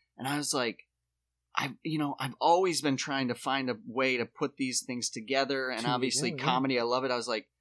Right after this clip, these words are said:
Speaker 1: and Conan O'Brien does a <laughs> new version of his show where it's like Conan meets a fan, and it's actually really good. People call in and, like, have a question for him, and, like, he, like, unlike Jim Carrey, he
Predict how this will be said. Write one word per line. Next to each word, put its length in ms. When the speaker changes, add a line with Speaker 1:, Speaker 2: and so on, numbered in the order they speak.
Speaker 1:
and 140
Conan 260
O'Brien 300
does 160
a 60
<laughs> 180
new 140
version 340
of 60
his 120
show 420
where 240
it's 200
like 240
Conan 380
meets 260
a 40
fan, 460
and 320
it's 100
actually 260
really 260
good. 380
People 200
call 320
in 260
and, 140
like, 220
have 160
a 40
question 460
for 240
him, 100
and, 160
like, 200
he, 140
like, 300
unlike 480
Jim 260
Carrey, 440
he 340